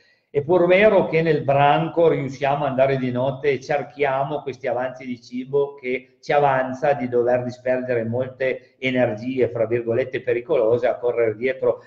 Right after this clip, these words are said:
fagiani, lepri, polli, eccetera, per sopravvivere. Quindi se spendiamo meno, meno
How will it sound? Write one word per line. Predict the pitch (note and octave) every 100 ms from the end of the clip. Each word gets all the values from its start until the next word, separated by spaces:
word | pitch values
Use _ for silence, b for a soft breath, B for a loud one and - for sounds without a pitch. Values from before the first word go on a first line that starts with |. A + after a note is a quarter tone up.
| B
fagiani, | - G#2+ B2 C3+ B2+ A2
lepri, | B2 B2+ A#2+ A2
polli, | A2+ A#2+ A#2+ A#2
eccetera, | A2+ A2+ A#2 A2 - B2 B2+ - -
per | C3 A#2+
sopravvivere. | B2 A#2 A2+ G#2+ G2+ F#2 F2
Quindi | F2 C3 A#2 G#2 - _
se | - -
spendiamo | - B2 A2+ C3+ A#2
meno, | G#2 B2 A2+ A2+
meno | A#2 C3+ B2+ A2+ A2